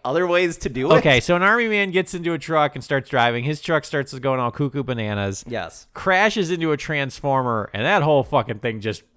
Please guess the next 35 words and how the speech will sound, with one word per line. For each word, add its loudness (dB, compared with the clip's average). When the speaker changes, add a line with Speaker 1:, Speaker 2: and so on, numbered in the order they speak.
Speaker 2:
boom. 4
Speaker 1:
<laughs> 2
That, 0
that 6
blows 6
up 6
Speaker 2:
Huge 4
fireball. 4
Speaker 1:
real 8
good. 0
Speaker 2:
Yeah. 6
Speaker 1:
Andrew, 0
Speaker 2:
Blowed 8
up 6
real 2
good. -2
Speaker 1:
this 2
is -4
one 2
of 2
the -2
sit-, 0
uh, 0
this -4
happens 0
every 0
once 0
in -4
a 0
while 2
whenever -2
we're -2
watching 0
this -8
movie. -4